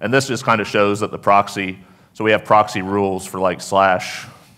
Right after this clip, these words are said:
Watson that will route to a, uh,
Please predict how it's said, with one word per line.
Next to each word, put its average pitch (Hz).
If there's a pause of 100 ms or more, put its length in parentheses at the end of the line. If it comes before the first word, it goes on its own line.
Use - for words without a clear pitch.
(560)
Watson 95 (320)
that 98
will 92
route 92
to 95
a, 90
uh, 90